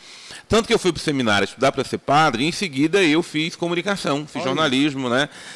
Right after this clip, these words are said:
Speaker 1: Trabalhei muito tempo com T V, com rádio, na T V Canção Nova, fiz muitos programas,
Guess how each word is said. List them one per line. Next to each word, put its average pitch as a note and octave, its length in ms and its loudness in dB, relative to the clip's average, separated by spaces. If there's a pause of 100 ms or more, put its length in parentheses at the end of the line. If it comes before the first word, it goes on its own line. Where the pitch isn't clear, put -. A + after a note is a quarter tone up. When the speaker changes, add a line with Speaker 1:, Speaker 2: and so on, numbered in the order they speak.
(100)
Speaker 1:
Trabalhei C#3 460 4
muito E3 440 2
tempo C#3+ 300 2
com C3+ 140 -6
T C#3 160 2
V, B2+ 480 4
com C3 100 -4
rádio, B2 500 4
na A2+ 120 -2
T C3 100 -2
V A#2+ 140 2
Canção C3 340 -6
Nova, B2 320 4
fiz G#2 180 -10
muitos B2 220 -10
programas, B2 880 0